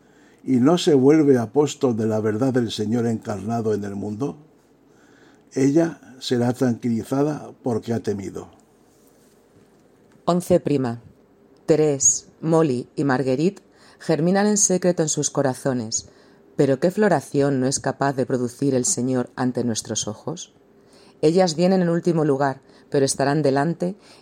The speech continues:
Speaker 2: y nadie podrá quebrantar su fe madurada largamente en el secreto. Ellas fluirán como los manantiales de los grandes ríos.
Speaker 1: Libro treinta y ocho, versículo doce.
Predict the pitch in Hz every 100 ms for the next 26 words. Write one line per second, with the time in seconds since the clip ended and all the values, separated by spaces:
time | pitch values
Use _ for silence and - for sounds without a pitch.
0 | - 151 160 170 190 185 170 165 170 156
1 | 151 147 143 143 147 139 143 147 135 135
2 | 135 147 175 185 - - - 147 160 147
3 | 143 131 131 123 113 - 110 - 107 107
4 | - _ _ _ _ _ _ _ _ 170
5 | 170 175 175 - 156 151 175 180 165 160
6 | 143 135 143 127 131 160 151 156 147 135
7 | 123 123 127 123 113 110 113 104 104 -
8 | _ _ - _ _ _ _ _ _ _
9 | _ _ _ _ _ _ _ _ - 143
10 | 151 160 151 143 - 131 151 156 156 127
11 | - 147 139 139 113 90 - 82